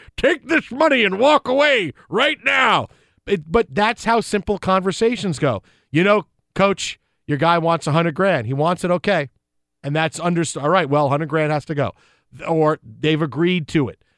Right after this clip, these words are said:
There's many ways around that. It's not an order being given. There's so many ways to get around this. Here he is again,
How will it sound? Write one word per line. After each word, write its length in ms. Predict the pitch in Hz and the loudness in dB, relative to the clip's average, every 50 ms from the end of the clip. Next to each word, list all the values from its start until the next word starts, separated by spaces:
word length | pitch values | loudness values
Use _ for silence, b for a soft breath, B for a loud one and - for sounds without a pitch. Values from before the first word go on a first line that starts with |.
| _ _ - | _ _ -4
There's 200 | 165 170 151 127 | -2 -2 -2 -2
many 360 | 151 156 170 175 185 190 196 | -2 0 0 0 0 0 0
ways 320 | 175 170 170 170 165 143 | 0 0 2 2 0 0
around 300 | 160 156 151 156 160 156 | 0 0 2 2 0 0
that. 40 | 131 123 | -2 -4
It's 120 | - - | -6 -6
not 220 | 139 131 139 151 | -4 -2 -2 -2
an 60 | 160 165 | -2 -4
order 280 | - 156 160 165 170 160 | -2 -2 0 0 0 0
being 300 | 139 139 165 156 151 147 | 0 -2 -2 -2 -2 -2
given. 280 | 135 180 165 151 135 135 | -2 -2 -2 -2 -2 -2
There's 180 | 139 139 127 | -2 -4 -4
so 260 | - - - 156 156 | -6 -6 -4 -4 -2
many 180 | 160 165 175 175 | -2 -2 -4 -4
ways 600 | 175 180 202 226 254 247 226 165 135 131 - - _ _ _ _ _ - | -4 -4 -2 0 0 0 0 -2 -2 -4 -8 -14 _ _ _ _ _ -8
to 100 | - 165 | -6 -4
get 160 | 139 147 147 | -2 -2 -2
around 400 | 170 185 196 226 277 320 320 208 | -2 -2 -2 0 0 0 0 -2
this. 260 | 135 104 - - - _ _ _ _ _ _ _ _ _ _ _ _ _ _ _ _ _ _ - | -2 -4 -8 -12 -20 _ _ _ _ _ _ _ _ _ _ _ _ _ _ _ _ _ _ -2
Here 220 | 151 233 277 311 | 0 2 2 2
he 120 | 311 302 302 | 2 2 2
is 160 | 285 233 254 | 0 0 -2
again, 460 | 285 233 311 320 285 180 107 87 90 | -2 0 0 0 0 0 -4 -8 -14